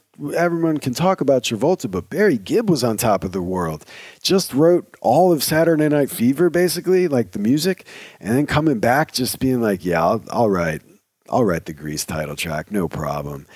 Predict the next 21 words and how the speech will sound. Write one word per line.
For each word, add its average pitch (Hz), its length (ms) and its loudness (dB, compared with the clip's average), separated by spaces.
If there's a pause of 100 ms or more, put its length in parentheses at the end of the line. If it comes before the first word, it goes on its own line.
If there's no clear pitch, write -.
(300)
And 104 160 0
then 131 180 2
just 120 240 -2
being 123 200 0
like, 98 340 -2
"Here's 117 440 -2
what 98 140 0
I've 87 240 -2
got 85 260 -2
for - 140 -10
you." 76 240 -10
<laughs> - 60 0 (1080)
The 127 200 2
hook 147 220 2
is 131 180 2
just 120 240 -4
saying, 127 360 2
"Grease 117 460 0
is 110 200 -6
the 104 120 0
word," 104 560 2